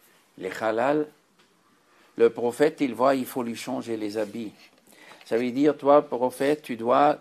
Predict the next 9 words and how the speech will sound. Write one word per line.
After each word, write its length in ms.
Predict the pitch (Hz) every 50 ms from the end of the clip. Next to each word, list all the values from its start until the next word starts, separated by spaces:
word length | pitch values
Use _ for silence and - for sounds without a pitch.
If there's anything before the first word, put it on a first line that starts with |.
| _
tout 220 | - 135 143 151 151
faire 560 | - - 123 117 123 127 143 156 156 180 214 - - _ _ _ _ _ _ _ _ _ _ - - - - - - - - _
pour 280 | - 131 139 143 143 143
que 100 | - 135
les 260 | 127 127 127 117 131
enfants 260 | 135 143 147 - 151
de 60 | 147
Yeshua 200 | 131 - 139 131
Gadol, 420 | 120 127 127 120 123 131 147 156